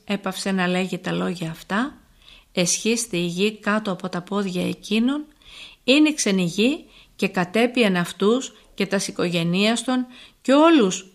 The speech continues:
όσοι ήσαν με τον Κορέ και τα ζώα αυτών. Και κατέβησαν αυτοί και όσοι άλλοι ήσαν με το μέρος των ζωντανοί εις τον Άδην. Τους εσκέπασεν η γη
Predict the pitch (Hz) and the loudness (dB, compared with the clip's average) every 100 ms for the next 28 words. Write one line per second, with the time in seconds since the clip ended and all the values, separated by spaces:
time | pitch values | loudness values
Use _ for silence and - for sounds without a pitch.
0 | _ - 214 214 196 208 208 202 196 180 | _ 0 0 2 4 4 4 0 0 -2
1 | 185 175 - 180 208 214 208 - - 190 | -4 -4 0 0 2 0 -2 -16 -8 -4
2 | 190 180 196 202 196 180 180 185 175 170 | -2 0 2 2 4 2 -2 -2 0 -2
3 | - _ _ _ _ _ _ _ _ - | -6 _ _ _ _ _ _ _ _ -20
4 | _ - - - - 214 214 214 247 240 | _ -20 -20 -20 -6 -4 0 2 4 2
5 | 233 208 190 180 - 196 254 247 190 196 | 2 0 -2 -4 0 2 2 2 0 0
6 | - 196 196 233 190 196 220 220 190 175 | 0 2 4 4 4 2 2 2 2 0
7 | - - 180 185 190 185 220 240 247 262 | -6 -8 -4 0 2 4 4 2 -2 -2
8 | 269 269 - - - 180 202 196 185 175 | -2 -4 -8 -14 -4 0 2 2 2 2
9 | 180 208 339 - _ - 220 - 214 233 | 4 2 0 -4 _ -6 -6 -2 0 2
10 | 254 190 170 202 214 _ _ _ _ - | 2 0 -2 -6 -10 _ _ _ _ -20
11 | - - 202 233 226 285 302 311 302 269 | -8 -2 2 2 4 4 4 2 2 2
12 | 220 185 196 269 | 2 2 2 2